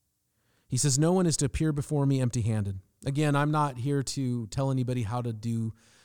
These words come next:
uh, giving. It's between you and the Lord. That's what it says, so that's how I live.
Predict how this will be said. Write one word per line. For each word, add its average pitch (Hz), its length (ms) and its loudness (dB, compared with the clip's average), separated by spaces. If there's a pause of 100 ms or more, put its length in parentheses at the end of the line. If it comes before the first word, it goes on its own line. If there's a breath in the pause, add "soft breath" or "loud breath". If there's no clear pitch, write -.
(180 soft breath)
uh, 98 240 -4 (200)
giving. 123 420 -2 (1120)
It's - 120 -14
between 127 300 -2
you 127 140 2
and 123 100 2
the 123 60 0
Lord. 113 300 -2 (840)
That's 120 200 -8
what 123 100 0
it 113 80 -8
says, 120 300 -4
so 117 100 -4
that's 110 220 -6
how 113 160 -2
I 101 140 0
live. 90 280 -10